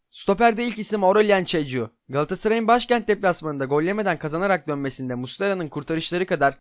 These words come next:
Şecu'nun da savunmadaki performansı etkili bir rol oynadı. Tecrübeli stoper Stanku'ya göz açtırmadı.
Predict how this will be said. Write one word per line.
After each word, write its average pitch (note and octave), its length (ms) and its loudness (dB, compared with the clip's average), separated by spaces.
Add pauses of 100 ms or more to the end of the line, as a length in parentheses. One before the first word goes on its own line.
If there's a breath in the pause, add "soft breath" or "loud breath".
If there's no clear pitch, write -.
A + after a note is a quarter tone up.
Şecu'nun G3 640 0
da C3+ 100 0
savunmadaki D#3+ 560 -4
performansı D#3 840 0
etkili F#3+ 400 -4
bir G#3 140 0
rol F#3 220 4
oynadı. B2+ 360 -2 (200)
Tecrübeli E3+ 440 2
stoper E3+ 360 2
Stanku'ya F#3+ 500 0
göz D#3+ 240 0
açtırmadı. C#3+ 600 0